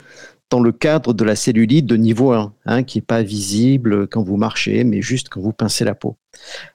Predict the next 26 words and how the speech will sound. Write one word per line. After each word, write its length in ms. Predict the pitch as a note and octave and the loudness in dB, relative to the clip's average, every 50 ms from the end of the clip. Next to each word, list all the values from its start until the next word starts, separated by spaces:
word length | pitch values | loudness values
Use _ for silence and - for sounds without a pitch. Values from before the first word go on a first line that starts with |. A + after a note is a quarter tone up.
| _ - | _ -8
Par 160 | B2 - - | -8 -2 0
contre, 320 | F3 G3 F#3 - - C3+ | 2 2 2 2 2 0
c'est 180 | A#2 - - B2+ | 0 2 2 2
vrai 220 | A#2 D3 F3 E3+ | 4 4 4 2
que 160 | E3+ C3 B2+ | 2 2 2
dans 180 | A#2+ G2+ A#2+ A2 | 2 2 2 2
la 140 | G#2+ G#2 G2 | 2 0 -2
cellulite 680 | - - B2+ A#2+ A#2 A2+ G2 B2 D3 D3+ C3 - - | 0 0 2 2 4 4 4 2 2 2 0 -2 -2
de 100 | G2+ A2 | 0 2
niveau 300 | A2 A2 A2+ G#2+ A2+ A#2+ | 4 4 4 4 4 2
deux 380 | G#2+ F2+ B2 C3+ D#3+ F3 F#3 E3+ | 2 2 4 4 6 6 6 6
ou, 180 | C#3+ A2+ G#2 - - - | 4 4 2 0 -4 -4
et 100 | - G#2 | -4 -4
surtout 380 | F#2+ - - C3+ - - - F3 | -2 -2 -2 -4 -2 0 0 2
de 100 | D3+ A#2+ | 2 2
niveau 280 | G#2 G#2 G#2+ G2 G#2+ G2+ | 2 2 2 2 0 0
trois, 340 | - - - A#2+ C3+ D#3 | -2 -2 -2 0 2 2
il 60 | D3 B2 | 2 4
y 100 | A2+ C#3+ | 4 2
a 80 | D#3 | 2
quand 160 | D#3 - C3 | 0 0 2
même 160 | C3+ D#3 E3 D3 | 2 2 4 4
un 80 | B2 | 4
message 560 | A2 G#2+ A2 B2 B2+ - - - C#3+ A#2 G2 | 4 4 4 4 2 2 0 0 -2 -2 -2
du 100 | G2 G2+ | -4 -8
corps 440 | - - G#2+ G#2 A2 B2 A#2+ - - | -6 -4 -4 -2 -2 -2 -4 -8 -16